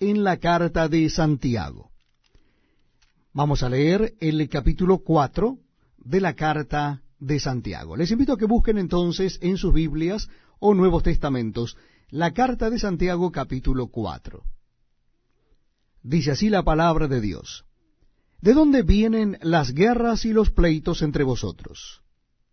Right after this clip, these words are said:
¿No es de vuestras pasiones las cuales combaten en vuestros miembros? Codiciáis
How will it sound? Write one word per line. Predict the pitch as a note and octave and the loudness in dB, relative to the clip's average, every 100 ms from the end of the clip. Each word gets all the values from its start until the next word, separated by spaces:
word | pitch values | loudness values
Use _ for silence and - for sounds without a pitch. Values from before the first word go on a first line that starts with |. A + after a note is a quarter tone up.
| _ _ _ _ | _ _ _ _
¿No | D#3 E3+ | 4 6
es | E3+ D#3 | 8 6
de | D#3 | 4
vuestras | D3 D#3+ - D3 | 4 4 4 6
pasiones | - C3 E3 E3 F#3 A#3 | 6 6 4 4 2 0
las | G3+ F3 | -2 0
cuales | F#3 F#3 F3 | 0 2 2
combaten | G3+ F3 D#3 D#3 G#3 G3+ | 2 4 2 2 0 0
en | D3 | 2
vuestros | D#3 D#3 C#3+ | 2 2 2
miembros? | D3+ D3 C#3 G#3 B3+ - - - _ _ _ _ _ _ _ _ _ _ _ | 4 2 2 0 -2 -10 -20 -20 _ _ _ _ _ _ _ _ _ _ _
Codiciáis | - G3+ F3 - G3 B3+ C#4+ - - | 4 4 6 4 4 4 2 -2 -8